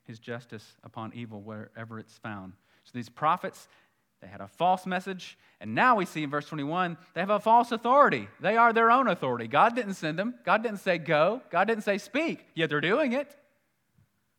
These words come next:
They're speaking on their own authority. They have a false message, and they have a false authority. And verse twenty-two is where I'm gonna end, because this is really the thrust here.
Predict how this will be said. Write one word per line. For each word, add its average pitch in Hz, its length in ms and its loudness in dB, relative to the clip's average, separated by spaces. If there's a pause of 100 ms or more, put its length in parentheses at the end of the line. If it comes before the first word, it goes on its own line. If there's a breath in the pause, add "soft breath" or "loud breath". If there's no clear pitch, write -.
(420)
They're 107 80 -20
speaking 147 560 -12
on 131 120 -8
their 127 140 -8
own 156 200 -6
authority. 104 360 -10
They 117 80 -10
have 139 140 -10
a 113 60 -8
false - 440 -8
message, 131 320 -14
and 139 100 -10
they - 60 -8
have 190 100 -10
a 202 40 -6
false 131 400 -6
authority. 147 500 -6 (580)
And 110 120 -20
verse 120 200 -14
twenty-two 127 380 -12
is 110 140 -16
where 113 100 -12
I'm 107 140 -12
gonna 107 160 -12
end, 104 320 -12 (140)
because 110 220 -14
this 131 200 -12
is 117 80 -14
really 127 220 -8
the 107 100 -12
thrust 107 420 -12
here. 87 220 -20